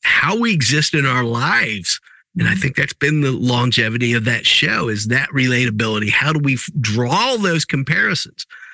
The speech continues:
Speaker 1: But in the show, you know, they're talking about that placebo effect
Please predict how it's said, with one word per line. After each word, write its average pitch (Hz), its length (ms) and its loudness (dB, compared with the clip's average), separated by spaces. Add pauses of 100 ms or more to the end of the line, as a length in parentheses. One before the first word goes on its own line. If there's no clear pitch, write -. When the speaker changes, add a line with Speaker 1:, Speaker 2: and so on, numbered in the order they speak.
(360)
Speaker 1:
But 131 160 0
in 180 180 0
the 220 80 2
show, 165 180 2
you 180 120 0
know, 220 60 0
they're 220 100 0
talking 180 480 -2
about 147 340 -2
that 143 240 -2
placebo 127 600 0
effect 107 540 -4